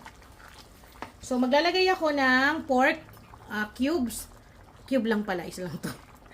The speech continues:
So, nasa inyo, pwedeng wala naman yan. Huwag yung lagyan. Tapos, ilalagay na rin natin dito yung ating mga gulay.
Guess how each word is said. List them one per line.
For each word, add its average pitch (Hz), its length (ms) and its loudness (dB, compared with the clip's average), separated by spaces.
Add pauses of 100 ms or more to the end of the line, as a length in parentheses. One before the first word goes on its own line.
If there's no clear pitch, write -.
(340)
So, - 80 -4
nasa 311 240 4
inyo, 320 320 2
pwedeng 269 240 4
wala 262 240 4
naman 262 320 2
yan. 240 400 0 (720)
Huwag 202 160 -6
yung 233 160 4
lagyan. 214 560 -4 (1300)
Tapos, 240 720 -2
ilalagay 220 480 -2
na 208 80 -4
rin 202 160 -6
natin 196 320 -6
dito 196 320 -8
yung 196 640 -4 (640)
ating 202 320 -6
mga 196 240 -6
gulay. 175 720 -6